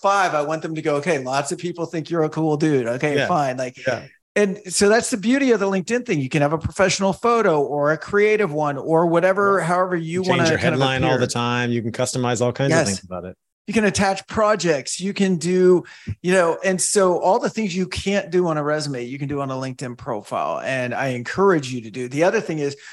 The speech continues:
Speaker 1: recruiters like me, when we're looking for people, we do these advanced searches using, like, Booleans and stuff like that. And a Boolean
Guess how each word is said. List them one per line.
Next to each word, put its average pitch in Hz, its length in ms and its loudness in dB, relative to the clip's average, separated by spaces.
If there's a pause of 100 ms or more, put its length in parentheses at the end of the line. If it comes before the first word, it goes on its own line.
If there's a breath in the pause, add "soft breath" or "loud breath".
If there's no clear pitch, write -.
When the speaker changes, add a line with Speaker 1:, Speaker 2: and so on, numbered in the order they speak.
(140 loud breath)
Speaker 1:
recruiters 196 560 0
like 147 180 0
me, 170 220 0
when 143 240 -4
we're 123 80 -6
looking 165 480 -6
for 156 160 -8
people, 127 580 -4 (720 loud breath)
we 180 200 -4
do 220 120 -4
these 196 220 -4
advanced 156 580 -4
searches 156 560 -6
using, 143 300 -8
like, 135 240 -10
Booleans 143 480 -8
and 139 100 -10
stuff - 240 -10
like 135 160 -8
that. 170 220 2
And 135 140 -4
a 127 40 -6
Boolean 160 600 -4